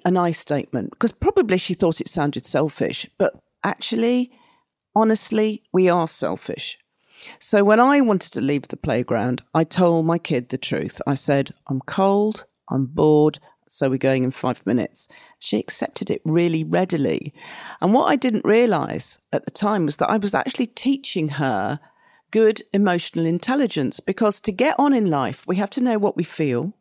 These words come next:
And from that, work out what we want. And for that, go for it or ask for it. We might not get it,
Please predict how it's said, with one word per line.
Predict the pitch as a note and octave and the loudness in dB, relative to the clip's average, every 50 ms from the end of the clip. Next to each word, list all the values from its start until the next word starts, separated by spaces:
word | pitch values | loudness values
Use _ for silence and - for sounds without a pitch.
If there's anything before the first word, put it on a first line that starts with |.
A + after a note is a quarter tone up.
| _ _ _ _ _ _ _ _ _ _ _ _ _ _ - | _ _ _ _ _ _ _ _ _ _ _ _ _ _ 0
And | F#3+ F3 - | 2 2 2
from | - G3 F3+ F3 | 4 4 4 6
that, | F#3+ G#3 A#3 C4+ - - _ | 6 4 4 2 0 -4 _
work | E3 F#3 G3 G3 F#3+ - F#3 | 4 6 6 6 4 2 -2
out | F#3+ F3 D#3+ - - _ _ - | -2 -2 -2 -4 -6 _ _ -2
what | E3 E3 - - | 0 0 0 0
we | D3+ D3+ C3 | -2 -2 -2
want. | C3+ C#3+ C3+ A2 A2 D#3 F#3 - - - - - _ _ _ _ _ _ _ _ _ - | 0 0 0 0 0 -2 -2 -4 -8 -12 -14 -16 _ _ _ _ _ _ _ _ _ 2
And | F#3+ F#3+ F#3 - - | 2 2 2 2 -2
for | G3 | -6
that, | F3 - A#3 B3 C4+ C4 - - - - _ _ _ _ _ F#3 | 0 2 2 2 2 0 -2 -6 -12 -20 _ _ _ _ _ 0
go | - A#3 B3+ D4+ D#4+ | 2 4 6 4 4
for | - - - C#3+ | 2 0 0 0
it | B2+ - - | 2 2 2
or | F#3 - - | 2 2 2
ask | A#3 D4+ D#4+ - - - | 2 2 0 -2 -4 -2
for | - D#3+ C#3 | -2 0 0
it. | B2 - - | 0 0 2
We | F3 G3 | 4 4
might | G#3+ A#3+ D4 D#4 - | 4 4 4 2 2
not | C4 B3 F3 - _ | 2 2 2 2 _
get | - A#3 - - - - | 2 2 2 2 0 -2
it, | B2+ - - | -2 -2 -4